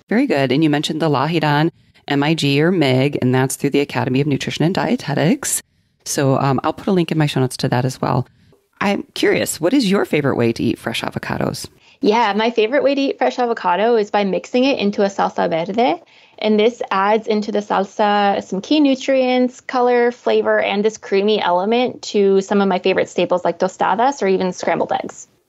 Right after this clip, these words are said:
Speaker 1: Mm, excellent. And I also like adding diced avocado into salsa for added texture and nutrition. Um,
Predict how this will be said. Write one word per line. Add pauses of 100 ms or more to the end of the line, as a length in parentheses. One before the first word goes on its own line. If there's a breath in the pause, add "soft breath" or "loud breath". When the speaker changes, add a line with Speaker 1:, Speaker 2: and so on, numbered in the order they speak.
(380)
Speaker 1:
Mm, (160)
excellent. (720 soft breath)
And
I
also
like
adding
diced
avocado
into
salsa
for
added
texture
and
nutrition. (280 soft breath)
Um,